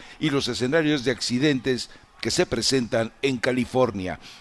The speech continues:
Así que recuerde, le doy de una vez el número, ocho ocho ocho nueve nueve lucha,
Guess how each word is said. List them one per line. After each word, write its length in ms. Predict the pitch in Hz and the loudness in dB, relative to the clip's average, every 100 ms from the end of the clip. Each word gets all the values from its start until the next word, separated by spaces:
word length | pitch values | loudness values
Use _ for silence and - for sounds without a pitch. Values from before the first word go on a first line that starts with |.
| - | -6
Así 260 | 120 - | -2 -2
que 280 | 165 156 135 - | 2 4 2 2
recuerde, 680 | 123 139 - 175 147 107 | 0 0 6 8 8 2
le 140 | 110 120 | 0 -2
doy 260 | 90 82 | 0 -6
de 140 | 71 87 | -6 -4
una 140 | 98 | -2
vez 220 | 98 104 | -2 0
el 120 | 131 139 | -2 0
número, 420 | 185 120 110 113 - - - | 2 6 6 4 2 -6 8
ocho 340 | 156 - 123 | 8 8 6
ocho 260 | 131 113 113 | 4 4 4
ocho 260 | 139 123 123 | 4 4 4
nueve 400 | 123 127 120 120 | 4 4 4 4
nueve 460 | 113 123 123 117 | 4 4 4 2
lucha, 640 | 113 113 165 - 131 92 | 2 4 4 2 -2 -2